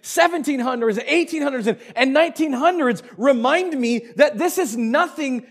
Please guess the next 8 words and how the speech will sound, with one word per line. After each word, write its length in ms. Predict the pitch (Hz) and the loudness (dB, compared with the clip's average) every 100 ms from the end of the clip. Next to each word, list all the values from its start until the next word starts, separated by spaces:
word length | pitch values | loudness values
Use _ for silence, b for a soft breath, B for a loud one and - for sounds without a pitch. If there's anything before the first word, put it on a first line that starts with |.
| - | -8
new. 580 | 208 285 370 254 240 226 B | -4 2 2 2 0 -2 B
An 160 | 262 254 | -2 0
older 420 | 277 320 339 339 | 4 4 4 0
generation 840 | 247 302 277 262 359 320 262 247 220 B | 0 0 2 4 4 2 -2 -6 -6 B
having 380 | 247 294 302 285 | 2 2 0 -6
complaints 640 | 269 247 240 294 359 330 | -6 -6 -2 -2 0 -4
and 200 | 285 269 | -4 -4
concerns 680 | 277 254 - 330 339 262 254 | -4 -6 -4 -2 0 0 -4